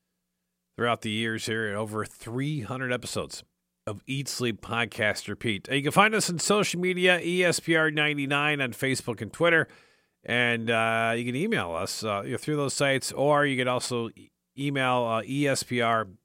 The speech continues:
at F M ninety-nine dot com. And, uh, yeah, thanks for checking us out. So without further ado, we got, uh, eight total matches on Crown Jewel. One's a pre-show match, which we haven't had a pre-show match in seems like forever.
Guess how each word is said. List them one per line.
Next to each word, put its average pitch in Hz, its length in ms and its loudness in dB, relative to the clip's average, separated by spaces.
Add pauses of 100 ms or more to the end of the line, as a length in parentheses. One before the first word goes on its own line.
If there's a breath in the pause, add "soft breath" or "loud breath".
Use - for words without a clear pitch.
(120)
at 113 140 -2
F 117 180 -2
M 120 60 -8
ninety-nine 104 640 -2 (440)
dot 104 300 -2
com. 117 380 -2 (800)
And, 101 380 -4
uh, 101 240 0
yeah, 120 100 -2
thanks 131 240 -2
for 127 80 -8
checking 151 300 0
us 135 160 0
out. 180 180 6
So 180 120 2
without 170 200 4
further 185 320 4
ado, 175 240 4
we 190 140 2
got, 165 320 4
uh, 170 80 4
eight 196 280 2
total 196 300 0
matches 165 680 2 (520)
on 147 220 -2
Crown 165 360 2
Jewel. 151 340 6
One's 160 240 2
a 175 60 0
pre-show 170 520 4
match, 127 460 4
which 123 160 -8
we 127 40 -2
haven't 131 160 -2
had 135 120 -4
a 120 40 -8
pre-show 135 380 0
match 110 380 -2
in 104 80 -8
seems 113 260 -6
like 110 120 -2
forever. 113 440 0